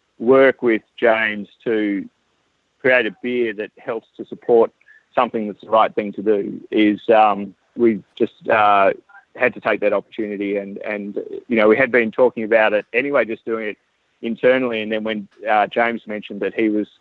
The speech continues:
keen to do it, we thought, "Well, what better platform to, to do it with?"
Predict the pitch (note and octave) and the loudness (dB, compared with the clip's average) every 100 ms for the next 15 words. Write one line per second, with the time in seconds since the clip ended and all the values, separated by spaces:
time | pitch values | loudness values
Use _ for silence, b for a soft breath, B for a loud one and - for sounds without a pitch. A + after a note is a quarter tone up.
0 | - A#2+ G#2+ G2+ A2+ A2 - A2 G#2 G2+ | -4 -2 -2 -2 0 0 -2 -6 -4 -4
1 | B B _ B2 - A2+ G2 A2 F#2 A#2 | B B _ 0 2 2 2 0 0 0
2 | G#2 G2+ F#2 - G#2 G2 F#2 G2+ G#2 F#2+ | 0 -2 -6 0 0 0 -4 0 2 2
3 | G2+ | -2